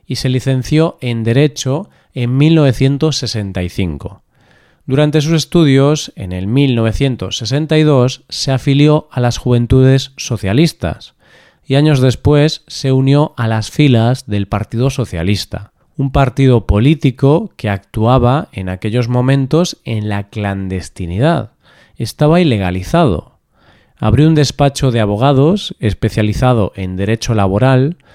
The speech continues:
lo que le hizo tener mucha relación con los trabajadores y los sindicatos, y en mil novecientos setenta y cuatro fue nombrado secretario general del partido.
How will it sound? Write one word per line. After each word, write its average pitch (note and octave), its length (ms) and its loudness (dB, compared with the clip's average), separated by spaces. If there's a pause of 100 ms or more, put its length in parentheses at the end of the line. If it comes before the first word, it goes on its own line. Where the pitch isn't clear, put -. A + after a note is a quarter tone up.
(240)
lo D3+ 160 2
que D#3+ 120 2
le D#3+ 100 4
hizo C#3 360 2
tener C#3 280 2
mucha C#3 400 0
relación B2+ 640 0
con A2+ 160 0
los F#2+ 160 0
trabajadores C3 960 0 (300)
y G#2+ 140 -6
los G2 180 -4
sindicatos, B2+ 920 -2 (260)
y D3 160 2
en D#3 100 4
mil F#3+ 160 4
novecientos D#3 720 0
setenta D#3+ 460 0
y E3 40 2
cuatro C3 560 2 (220)
fue D#3+ 240 0
nombrado C#3+ 580 2
secretario C3+ 800 0
general B2 460 0
del B2 200 -2
partido. G2+ 580 -2